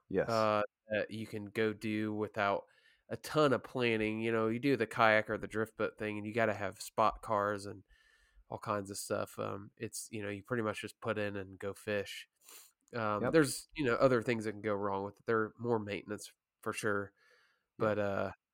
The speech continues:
Speaker 2: but yeah, we both have Japanese motors, so that
Speaker 1: Dude,
Speaker 2: should,
Speaker 1: praise.
Speaker 2: shouldn't be a, shouldn't be a lot of maintenance on 'em.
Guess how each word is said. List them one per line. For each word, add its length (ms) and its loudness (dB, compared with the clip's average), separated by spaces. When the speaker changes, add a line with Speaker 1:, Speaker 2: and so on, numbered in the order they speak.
Speaker 2:
but 80 6
yeah, 140 12
we 120 6
both 220 8
have 160 6
Japanese 520 4
motors, 400 2
so 720 2
that 300 6
Speaker 1:
Dude, 60 -16
Speaker 2:
should, 500 0
Speaker 1:
praise. 160 10
Speaker 2:
shouldn't 300 10
be 80 8
a, 180 8
shouldn't 320 4
be 100 10
a 80 10
lot 260 12
of 500 12
maintenance 420 0
on 180 2
'em. 120 -4